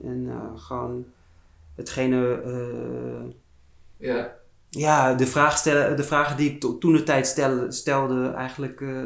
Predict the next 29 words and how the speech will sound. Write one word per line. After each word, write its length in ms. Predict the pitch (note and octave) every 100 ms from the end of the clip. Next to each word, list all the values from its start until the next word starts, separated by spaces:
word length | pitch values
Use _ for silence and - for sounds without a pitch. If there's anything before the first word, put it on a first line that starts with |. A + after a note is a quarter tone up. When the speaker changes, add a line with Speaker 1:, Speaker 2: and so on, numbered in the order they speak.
| C3 B2+
Speaker 2:
Ja. 340 | B2+ B2 - - - - - - _ _ - - - _ _ -
Speaker 1:
eh, 480 | C#3 C3+ C3+ C3+ B2+
eh, 60 | B2+ - - - C3+ C#3 C3+ C3 - C#3 - - C3
weer 360 | C3 C3 B2+ B2+
kan 220 | C#3 C3+
aanwakkeren 600 | C3 D3 C3+ C#3+ C3+ B2+
bij 220 | B2+ D3
de 120 | C#3
jeugd. 500 | A2+ A2 A2 - - -
Speaker 2:
Ja. 400 | - C#3 C#3+ - - - _ _ - -
Speaker 1:
Om 180 | B2+ B2+
vervolgens 520 | - B2 B2+ C3+ C3
weer, 380 | C3 C3+ C3 - - - - - -
eh, 460 | C#3+ C#3 C3+ C3+ C3
te 140 | C3+
gaan 160 | C#3 C3
onderzoeken. 460 | C#3 C3+ C#3+ -
Speaker 2:
Ja, 260 | D#3+ - - - _
ja. 340 | - D3+ C#3+ - -
Speaker 1:
En 120 | A#2
vanuit 400 | C3 B2+ C3 C#3+
die 100 | C#3+
motivatie 640 | B2+ B2+ C3 C3+ C3 C3 B2+
Speaker 2:
Ja. 60 |
Speaker 1:
van 240 | - C#3 C3
de 80 |
juiste 360 | B2+ C3 B2+ -
vraagstelling, 720 | - C#3 - - C3+ C3+ C3+
Speaker 2:
Ja. 180 | D3